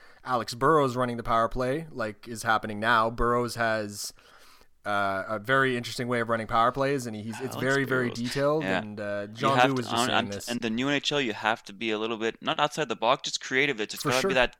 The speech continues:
Speaker 2: that player element, man. It's, it's, he, he knows the way players, well, he knows. He's a, he's a former N H L player, obviously, so he
Speaker 1: Yeah.
Speaker 2: knows how, how players think on the ice, what you have to do, where you have to be, you know what I mean? As a,
Speaker 1: Yep.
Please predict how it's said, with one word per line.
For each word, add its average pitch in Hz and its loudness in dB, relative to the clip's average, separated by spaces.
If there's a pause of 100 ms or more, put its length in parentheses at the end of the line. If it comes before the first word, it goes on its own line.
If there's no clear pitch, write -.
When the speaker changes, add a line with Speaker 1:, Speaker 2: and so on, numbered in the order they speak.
Speaker 2:
that 120 2 (340)
player 113 0
element, 104 0
man. 98 0
It's, 95 -6
it's, - -6
he, 104 -8
he 117 -2
knows 123 -2
the 110 -6
way 110 0 (460)
players, 113 -2
well, 104 -6
he 90 -6
knows. 82 -6
He's 101 -8
a, 107 -6
he's 104 -8
a - -12
former 104 -4
N 87 -2
H 85 -6
L 87 -4
player, 95 -2
obviously, 87 -4
so - -6
he 127 -2
Speaker 1:
Yeah. 107 0
Speaker 2:
knows 127 0
how, 110 4
how 104 2
players 120 -2
think 120 -4
on 113 0
the 107 0
ice, 117 0
what 107 -8
you 110 -2
have 117 -8
to 104 -14
do, 113 -6
where 113 -4
you 107 -2
have 107 -6
to 95 -16
be, 113 -4
you 107 -4
know 107 -4
what 107 -6
I - -6
mean? 110 -4
As 104 -4
a, 104 0
Speaker 1:
Yep. 123 -8